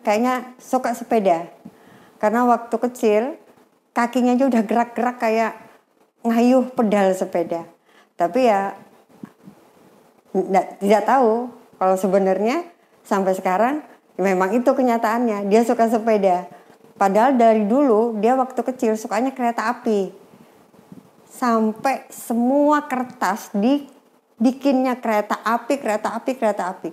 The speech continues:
Tapi kenyataannya sudah besar sampai sekarang ini, malah dia hobi sepeda. Sampai kemana-mana naik sepeda. Nah, saya kenal Vlog Villa waktu itu kalau nggak salah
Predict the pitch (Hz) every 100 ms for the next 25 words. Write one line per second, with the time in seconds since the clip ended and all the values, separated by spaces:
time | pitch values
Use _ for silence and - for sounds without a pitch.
0 | - - - 247 240 262 262 247 247 240
1 | 294 220 214 - _ _ _ - _ -
2 | 240 226 196 220 233 226 254 226 247 240
3 | 226 240 247 220 208 160 165 254 233 247
4 | 247 220 233 - 269 220 208 - - -
5 | - 214 220 254 254 254 240 254 262 285
6 | 277 302 349 339 226 185 165 165 - -
7 | - - - - _ 185 180 170 170 175
8 | - 202 202 - 208 214 214 214 247 233
9 | 247 262 233 185 190 233 - - _ -
10 | _ - 196 202 208 208 254 233 226 185
11 | 196 202 208 240 254